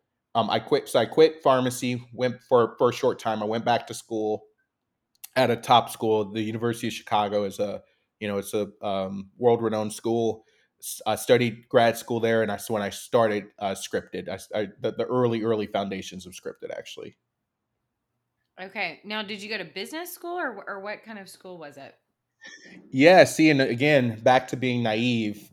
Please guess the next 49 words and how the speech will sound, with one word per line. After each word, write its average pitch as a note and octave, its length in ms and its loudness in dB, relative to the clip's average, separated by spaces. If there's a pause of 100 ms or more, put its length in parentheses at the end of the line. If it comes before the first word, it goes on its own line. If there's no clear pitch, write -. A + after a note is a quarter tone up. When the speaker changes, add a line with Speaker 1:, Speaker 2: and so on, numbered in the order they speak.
Speaker 1:
um, G#2 540 0 (500)
uh, G#2+ 300 4
I B2+ 360 6
applied B2 460 2
to - 80 -6
the G#2+ 80 -4
policy F3 580 4
school G#2+ 400 -6
because G#2+ 540 -2
I A#2 120 4
wanted A#2 360 0
to - 80 -12
do, G#2+ 500 -6 (260)
uh, G#2+ 240 0
things G#2+ 300 -6
on G#2 120 -4
the E3+ 60 -8
Speaker 2:
Oh. - 0 -
Speaker 1:
social C#3+ 480 -2
side. G2 440 -4 (540)
Um, G2+ 500 2
and G#2+ 300 -4
Speaker 2:
Mm-hmm. - 40 -18
Speaker 1:
on A2+ 160 -2
top F#3+ 300 6
of C3 80 2
that, G#2 240 0 (100)
uh, G#2 360 0
a G2+ 80 -2
little C3+ 260 4
known A#2+ 320 0
fact, C3 280 4
a A2 40 -4
lot A2 180 0
of B2 80 -6
people A2+ 220 -6
don't A2 280 -6
know, A2 260 -6
I A2+ 120 -2
think B2+ 220 -8
that A#2 120 -2
University A#2 440 -4
of G#2+ 40 -8
Chicago G#2+ 400 -2
doesn't G#2 220 -4
market G#2 320 -6
themselves A#2 460 -2
as A#2 80 -10
much, A#2+ 340 -2